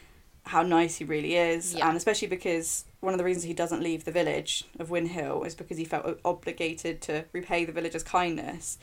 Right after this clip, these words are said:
Speaker 1: um, when they looked after him, when they, obviously he was found, that he, um, he repays it just by fighting off the monsters for years, effectively.
Speaker 2: Aw,
Speaker 1: <laughs> Just
Speaker 2: so
Speaker 1: like,
Speaker 2: sweet.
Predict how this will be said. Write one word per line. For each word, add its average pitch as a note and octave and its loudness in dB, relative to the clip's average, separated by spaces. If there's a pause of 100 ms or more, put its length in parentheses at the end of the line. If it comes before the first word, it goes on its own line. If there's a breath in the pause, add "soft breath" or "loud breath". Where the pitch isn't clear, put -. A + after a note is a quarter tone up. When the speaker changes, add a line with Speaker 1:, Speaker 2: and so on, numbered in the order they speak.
(520 loud breath)
Speaker 1:
um, D3+ 8
when E3 2
they D#3 2
looked - 0
after E3+ 0
him, E3 -4
when C#3 -4
they, - -6
obviously D#3+ -10
he D#3+ -6
was D#3 -8
found, D#3+ 4 (380 loud breath)
that - -2
he, E3 2
um, D#3+ 2
he F#3 -6
repays F3+ 2
it D#3+ -10
just E3 -8
by D#3+ 2 (180)
fighting D#3+ 4
off D#3+ -2
the F3+ -2
monsters D3+ 0
for - -2
years, D#3 2 (180)
effectively. E3 -2
Speaker 2:
Aw, F#3 -6
Speaker 1:
<laughs> - -18
Just - 0
Speaker 2:
so F#3 4
Speaker 1:
like, E3+ 6
Speaker 2:
sweet. C4+ -6